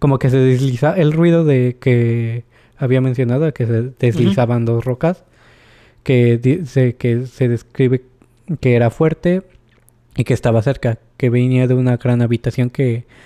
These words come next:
Speaker 1: acababa de dejar. Me di cuenta que para, me di la vuelta para enfrentarme a lo que alguna vez,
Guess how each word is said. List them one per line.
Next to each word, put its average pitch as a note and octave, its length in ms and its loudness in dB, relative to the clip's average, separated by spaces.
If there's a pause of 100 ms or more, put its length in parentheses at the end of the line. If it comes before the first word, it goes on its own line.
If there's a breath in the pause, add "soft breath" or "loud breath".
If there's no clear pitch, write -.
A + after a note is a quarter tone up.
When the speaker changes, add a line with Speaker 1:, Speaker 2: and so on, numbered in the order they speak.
(180 loud breath)
Speaker 1:
acababa A2+ 500 0
de A#2+ 120 -2
dejar. C#3+ 440 -2 (440 loud breath)
Me B2+ 100 0
di B2+ 100 0
cuenta C#3 280 -2
que B2 440 0 (280)
para, A#2 840 0 (320)
me C#3 140 0
di C#3+ 100 2
la D3+ 100 4
vuelta C#3+ 300 -2
para A#2+ 140 0
enfrentarme A#2+ 500 0
a B2+ 40 2
lo A#2+ 160 0
que A2 240 0
alguna A2+ 320 0
vez, A2+ 440 -4